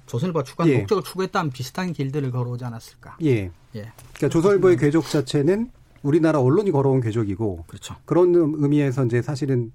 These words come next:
Speaker 2: 유사한, 그렇죠?
Speaker 1: 네.
Speaker 2: 특별하다기보다는 유사한데, 조선일보가 특별한 중요한 이유는 그것이 한국 언론의 중요한 단면들을 요약해서 보여주고 있고,
Speaker 1: 그렇죠.
Speaker 2: 그게 우리가 흔히 생각하는 것처럼 친일의 문제라든가 뭐 박정희에 대한 부역의 문제가 아니라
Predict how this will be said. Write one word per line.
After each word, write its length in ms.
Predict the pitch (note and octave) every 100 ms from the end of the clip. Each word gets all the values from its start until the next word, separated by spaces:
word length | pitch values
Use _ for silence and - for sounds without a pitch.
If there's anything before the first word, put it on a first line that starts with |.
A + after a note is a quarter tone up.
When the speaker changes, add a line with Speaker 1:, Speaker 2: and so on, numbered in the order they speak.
| -
Speaker 2:
유사한, 720 | B2+ D3+ C#3+ C#3+ G#2 G#3+ A#3
그렇죠? 260 | - A2 A2
Speaker 1:
네. 80 | E3 -
Speaker 2:
특별하다기보다는 720 | - G3 F3 C#3+ C3 B2+ A2+
유사한데, 720 | G#2+ C3 A#2 F#2+ A#2 F#2+ F2 - - -
조선일보가 420 | D#3 F#3+ F#3 F3+
특별한 500 | - - A#3 G#3+ G3+
중요한 380 | D3+ D3 D3 C3
이유는 680 | B2+ C#3 A#2+ G#2+ B2+ E2 E2+ - _ - - -
그것이 260 | F3 E3
한국 240 | F#3 G#3 F#3+
언론의 460 | E3 D#3+ D#3 D3 - _
중요한 340 | - F#3 G#3
단면들을 460 | E3 C#3 C#3 C3 C3
요약해서 440 | A#2+ F3+ - D#3+
보여주고 380 | B2 A#2+ B2 C3
있고, 460 | G#2+ - G2+ C3+ A#3
Speaker 1:
그렇죠. 200 | - - - _
Speaker 2:
그게 200 | D#3+ D#3
우리가 240 | D3 E3 E3
흔히 200 | C#4 C4+
생각하는 420 | B3 A3+ F#3 F3
것처럼 260 | C#3+ E3+
친일의 340 | E3+ B3 B3 A#3
문제라든가 640 | G3 D#3+ D#3 C#3 C3 C3
뭐 120 | C3 A#2+
박정희에 840 | - D#3+ D3+ C#3 C3+ _ D3 C3+ B2+
대한 200 | C#3 B2
부역의 400 | B2+ D#3+ E3 D3
문제가 400 | B2+ A2+ A#2+ B2
아니라 320 | G#2 D3